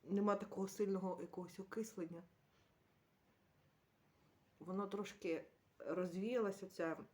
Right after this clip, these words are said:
різкість, оця жорсткість, кислість.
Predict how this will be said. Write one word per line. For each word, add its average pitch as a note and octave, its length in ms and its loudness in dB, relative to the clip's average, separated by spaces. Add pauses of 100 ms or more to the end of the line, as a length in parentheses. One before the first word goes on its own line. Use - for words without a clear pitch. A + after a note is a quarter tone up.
(160)
різкість, - 760 -4 (1040)
оця D#3+ 460 -2 (120)
жорсткість, F3 1040 -2 (1160)
кислість. - 800 0